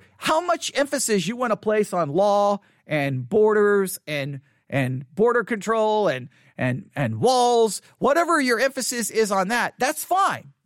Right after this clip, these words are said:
You, you, you can, you can have that emphasis. I'm saying that as a Christian, you can't ignore the rest of the thing that the Bible has to say in regards to how we treat people from a biblical perspective.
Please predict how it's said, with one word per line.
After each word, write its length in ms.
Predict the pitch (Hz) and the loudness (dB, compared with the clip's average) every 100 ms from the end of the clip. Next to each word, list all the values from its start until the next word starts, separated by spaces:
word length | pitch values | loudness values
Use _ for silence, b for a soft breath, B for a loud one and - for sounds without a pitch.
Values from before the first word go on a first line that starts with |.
| 143 143 | -18 -8
You, 160 | 214 - | -8 -6
you, 200 | 254 - - | -10 -10 -12
you 160 | 190 277 | -8 -4
can, 220 | 302 208 | -4 -4
you 120 | 240 | -6
can 280 | 302 240 196 | -4 -6 -6
have 320 | 156 302 349 | -4 -2 0
that 200 | 285 220 | 0 -2
emphasis. 520 | 196 170 156 - 123 - | -4 -8 -8 -8 -8 -4
I'm 160 | 233 302 | -4 -2
saying 220 | 277 247 | -6 -4
that 120 | 226 | -2
as 160 | 214 190 | -2 -4
a 40 | |
Christian, 520 | - 311 320 208 185 - b b - | -8 -8 -8 -4 -4 -6 b b -4
you 100 | 220 | -4
can't 420 | - 302 320 233 | 0 -2 -2 -4
ignore 380 | 233 269 262 233 | -4 2 2 2
the 100 | 220 | 0
rest 280 | 285 330 | -2 -2
of 80 | 277 | -4
the 80 | 214 | -4
thing 320 | 233 220 208 | -4 -4 -2
that 200 | 196 - | -2 0
the 80 | 196 | -2
Bible 300 | 190 196 175 | 0 0 -2
has 240 | 170 170 - | -6 -6 -8
to 100 | 175 | -8
say 340 | 170 156 156 b b 185 | -2 0 -2 b b -4
in 100 | 226 | -2
regards 380 | 202 226 208 | 0 0 -2
to 100 | 208 | -4
how 200 | 170 196 | -2 0
we 200 | 196 196 | 0 -2
treat 380 | 185 - 302 294 | -6 -6 -6 -6
people 440 | 196 170 165 165 b b b | -6 -6 -4 -6 b b b
from 200 | 247 226 | -4 -2
a 60 | |
biblical 440 | 165 247 262 233 240 | 0 0 0 -4 -6
perspective. 880 | - 233 - - 311 - 113 - | -4 -6 -4 -4 -4 -8 -14 -14